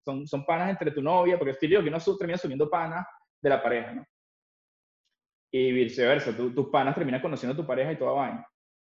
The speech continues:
Entonces, bueno, es-, esa vaina va, va a comenzar, porque es que al final los seres humanos somos de pertenecer, somos de,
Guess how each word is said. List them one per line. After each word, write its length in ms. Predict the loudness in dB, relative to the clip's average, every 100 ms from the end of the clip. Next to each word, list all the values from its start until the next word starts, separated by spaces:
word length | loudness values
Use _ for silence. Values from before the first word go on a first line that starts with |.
| _ _ _ _ _ _
Entonces, 1160 | -6 -2 0 0 0 0 2 2 2 0 -4 -12 _ _ _ _ _ _
bueno, 320 | 2 2 2 -2
es-, 140 | -4 -6
esa 240 | -2 0
vaina 300 | 2 0 0
va, 400 | 4 4 2 2
va 100 | 0
a 60 | 0
comenzar, 580 | -2 -2 -2 -2 -4 -8 -18 _ _
porque 240 | -2 0 0
es 60 |
que 140 | 0 -2
al 100 | -2
final 320 | 0 2 2
los 120 | 0
seres 200 | 0 0
humanos 300 | 0 0 0
somos 220 | 0 0 0
de 80 |
pertenecer, 580 | -2 -4 -4 -4 0 -2 -2 -18 _
somos 260 | -6 -4 0
de, 260 | 0 0